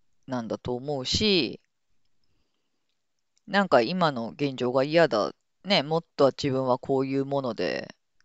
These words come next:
立派な人間になりたいとかって思ったりもするじゃない？でもなんか立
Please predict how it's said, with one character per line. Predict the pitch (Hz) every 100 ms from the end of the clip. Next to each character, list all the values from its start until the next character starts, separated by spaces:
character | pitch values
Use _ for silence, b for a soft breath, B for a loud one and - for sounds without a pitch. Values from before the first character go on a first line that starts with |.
| _ _ _
立 | 147 156 -
派 | 156 151
な | 151
人 | 151 151
間 | 143 139
に | 139 135
な | 135
り | 127
た | 127 131
い | 127 110
と | - 113
か | 80
っ |
て | - 127
思 | 127 131 127 123
っ | 156 _ _ _ -
た | -
り |
も | 78
す | 110 165
る | 208
じ | 202
ゃ |
な | 113 113 123
い？ | 165 190 _ _ B B B B B B _ -
で | 143
も | 131
な | 127
ん | 147
か |
立 | 135 135